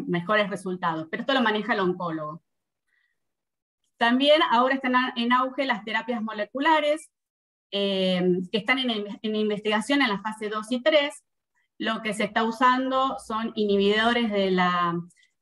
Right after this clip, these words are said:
eh, proteína quinasa, que lo que hace es, eh,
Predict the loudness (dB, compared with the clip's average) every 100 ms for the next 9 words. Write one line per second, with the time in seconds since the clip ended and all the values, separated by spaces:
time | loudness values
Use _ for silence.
0 | _ 0 2 4 2 0 -4 -2 0 0
1 | 0 0 -2 -2 0 2 0 -2 -4 -4
2 | -8 _ _ _ _ _ _ _ _ _
3 | _ -6 -4 -4 0 0 0 -2 -2 -2
4 | -6 -6 -8 -4 -2 -2 -2